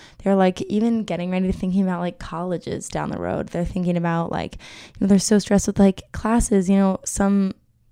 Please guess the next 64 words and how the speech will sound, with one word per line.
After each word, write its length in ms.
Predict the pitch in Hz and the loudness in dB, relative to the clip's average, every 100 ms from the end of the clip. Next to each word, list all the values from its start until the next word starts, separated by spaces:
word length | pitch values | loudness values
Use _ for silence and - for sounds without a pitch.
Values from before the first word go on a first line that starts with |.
| - | -4
a 60 | |
few 160 | 190 220 | -2 0
of 60 | 208 | 0
my 100 | 190 | 0
girls 240 | 190 180 | -2 -2
were 60 | 180 | -4
like, 220 | 175 190 | -4 -4
"Yeah, 120 | 226 | -2
I 80 | 202 | -2
come 240 | - 214 | -2 -2
to 60 | 214 | 0
camp 320 | - 185 185 | -2 -2 -2
and 80 | 180 | 0
I 40 | |
don't, 220 | 175 180 | 0 0
like, 240 | - 175 - - | -2 -8 -12 -2
do 260 | 180 175 | 2 2
anything." 460 | - 170 170 175 170 | 0 -2 -2 -2 -4
Like, 140 | 170 | -4
there 140 | 175 175 | -4 -4
are 20 | |
specific 540 | 175 - 175 175 175 | -6 -10 -6 -6 -6
programs 420 | - 165 160 160 165 | -6 -4 -4 -6 -4
that 60 | |
you 80 | 160 | -4
can 160 | 170 156 | -2 -4
do, 320 | 156 156 156 - - - - - | -4 -4 -6 -12 -20 -20 -20 -10
uh, 160 | 170 | -6
work 220 | 160 170 165 | -4 -4 -4
hard, 180 | 156 | -6
pass 300 | 156 165 165 | -4 -6 -4
levels, 320 | 160 151 156 156 | -6 -6 -6 -4
whatever, 480 | 160 151 143 147 - | -2 -2 -2 -2 -4
at 180 | 165 | -6
some 140 | - 165 | -4 -4
of 60 | |
the 80 | 156 | -4
sessions. 560 | - 165 - 160 156 - - | -4 -6 -6 -8 -8 -10 -4
Um, 400 | 165 147 - 165 - - - - | -4 -4 -6 -10 -12 -20 -20 -4
it's 160 | - 202 | 0 2
a 40 | |
really 200 | 202 185 | 6 6
big 180 | 160 - | 4 -2
deal 500 | - 190 160 90 - - - | 2 4 4 0 -6 -12 -4
and 140 | 175 | -2
it's, 320 | 165 - - - | -2 -4 -10 -8
it's 240 | 165 - 330 | -8 -8 -6
a 80 | 339 | -4
lot 240 | 160 160 160 | 0 0 0
of 80 | |
hard 240 | - - - | -2 -4 -2
work. 240 | 95 - | -4 -4
But 220 | - 165 - | -2 -2 0
I 100 | 175 | 0
had 140 | 170 | 0
some 160 | - 170 | -2 -6
campers 420 | - 170 170 165 | -4 -2 -2 -2
who 100 | 165 | -4
were 100 | 160 | -2
like, 300 | 160 151 - | -2 -4 -2
"Yeah, 160 | 202 233 | 0 0
I 100 | 170 | -2
just, 240 | 208 - | -2 0
like, 240 | 254 247 | 0 -2